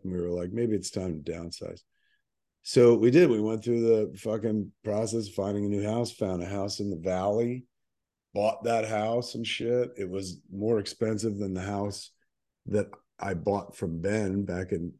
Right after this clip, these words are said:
two thousand three. However, it was way smaller than that house. It was three thousand square foot.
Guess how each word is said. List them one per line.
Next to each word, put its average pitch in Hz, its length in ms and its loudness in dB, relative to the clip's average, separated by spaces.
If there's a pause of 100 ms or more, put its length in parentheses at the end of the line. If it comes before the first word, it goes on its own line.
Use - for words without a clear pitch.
two 104 160 -2
thousand 90 420 -4
three. 104 260 0
However, 92 640 -4
it 101 180 -4
was 85 200 -12
way 92 240 -4
smaller 92 460 -4
than 85 100 -6
that 82 160 -12
house. 90 220 -8
It - 20 -6
was 85 100 -10
three 120 240 4
thousand 85 380 0
square 87 320 -6
foot. 92 240 -10